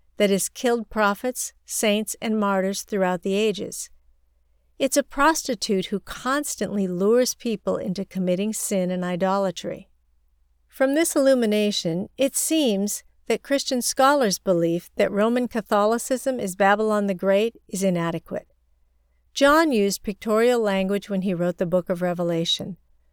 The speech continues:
We must spiritually understand these images. Many of John's statements in Revelation seventeen seem to suggest that the prostitute is Roman Catholicism. For instance,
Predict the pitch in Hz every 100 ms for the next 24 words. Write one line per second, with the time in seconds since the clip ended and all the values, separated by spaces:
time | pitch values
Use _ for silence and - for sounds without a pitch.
0 | _ _ 220 220 220 247 - - 220 226
1 | 240 - 240 240 214 202 196 - - 214
2 | 196 180 170 - 202 196 175 - - -
3 | _ _ _ _ _ _ _ 220 277 277
4 | 196 185 - 226 202 196 - - 226 -
5 | 196 - 180 185 196 202 202 - 190 -
6 | 208 202 190 - 202 196 208 220 _ _
7 | _ _ - - 320 302 240 - 175 190
8 | 180 185 - 196 190 - 226 262 - 202
9 | - 175 190 - - _ _ - 262 208
10 | 180 180 196 202 196 214 214 208 214 -
11 | 190 - - 196 _ - - _ _ _
12 | _ _ _ - 262 285 277 - 180 202